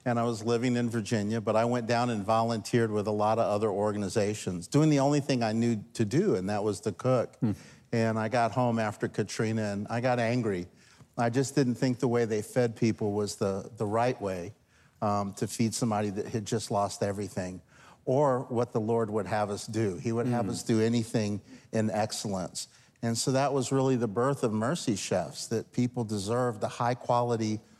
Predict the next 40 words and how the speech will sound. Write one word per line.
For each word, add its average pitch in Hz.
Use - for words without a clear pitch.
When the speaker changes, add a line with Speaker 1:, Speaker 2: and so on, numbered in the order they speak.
Speaker 1:
handcrafted 117
meal 110
prepared 113
with 104
love 110
in 117
the 120
most 113
difficult 104
of 101
circumstances. 92
Speaker 2:
How -
do 226
you 226
get 196
funding 175
for -
this 87
massive 117
operation? 90
Speaker 1:
And 139
we 156
have 170
people 170
that 113
just 131
hear 143
about 110
us 90
and 107
believe 117
in 117
what 110
we 104
do. 104
We're, 123
we're 135
completely 135
donor 120
funded. 107